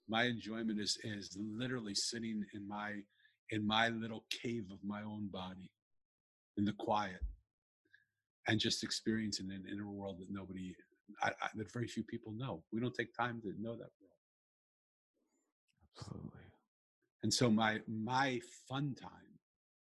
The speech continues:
Speaker 1: is inner exploration 'cause I can't go out so much anymore.
Speaker 2: Mm-hmm.
Speaker 1: It's like in my book, there's the, there's the blind wo-, one of the characters is a blind woman.
Speaker 2: Mm-hmm.
Speaker 1: And, and Mo is just, is just,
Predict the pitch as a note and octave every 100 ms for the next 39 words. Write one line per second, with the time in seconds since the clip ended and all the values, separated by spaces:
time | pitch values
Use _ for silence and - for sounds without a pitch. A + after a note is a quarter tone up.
0 | _ _ _ _ _ _ _ A2 G2+ G2+
1 | A#2+ G#2 G2 - A2 G2+ F#2 - F#2 G2
2 | G2 - A#2 - A#2 A2 - F2 E2 -
3 | E2+ D#2 D#2+ - _ _ - F2+ F2 F2
4 | E2 _ _ _ _ _ _ _ - -
5 | A#2 A#2+ G#2 G2+ B2 A2+ G#2+ F#2+ G#2 F2+
6 | A2+ G#2+ - G#2+ G#2 G2+ G2 F#2 - -
7 | A2+ G2+ - G#2 F#2+ G#2 G2 F2+ F2+ F#2+
8 | F#2 F2+ F2 F2 F2 _ _ _ F2+ F2
9 | _ _ _ - - _ _ _ _ _
10 | G#2+ G#2+ G2 - - - - - A#2+ A2
11 | - G#2+ G#2 G2+ - _ _ _ _ _
12 | _ - - A#2+ A#2 A#2+ A#2+ - - G2
13 | - - - A#2+ - - A2+ A2 - -